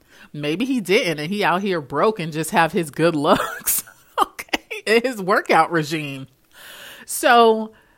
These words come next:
Pam is like, "Oh, okay, you mean like that little picadillo?"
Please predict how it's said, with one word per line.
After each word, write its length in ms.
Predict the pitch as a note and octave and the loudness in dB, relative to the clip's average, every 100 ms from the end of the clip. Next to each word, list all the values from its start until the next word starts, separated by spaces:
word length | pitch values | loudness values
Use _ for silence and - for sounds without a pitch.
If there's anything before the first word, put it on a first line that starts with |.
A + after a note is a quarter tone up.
| _ | _
Pam 360 | - F4+ G#4 E4 | -4 0 0 0
is 120 | A#3 | 0
like, 340 | G#3+ F#3+ F3+ _ - | 2 2 0 _ 4
"Oh, 380 | G#3+ D#3 A#2+ C#3+ _ _ G3+ | 6 6 2 -6 _ _ 4
okay, 360 | A#3+ C#4 G#3+ | 4 4 0
you 160 | G#3+ B3+ | 2 -2
mean 240 | B3+ B3+ | -2 -2
like 240 | A#3 A3 A3 | 0 0 0
that 180 | G3+ | 0
little 300 | F#3+ G#3 G#3 | 2 0 0
picadillo?" 840 | F#3+ C#4 C4+ F3+ F3+ F#3+ C3 C3 | -4 -8 -6 -4 0 0 0 -4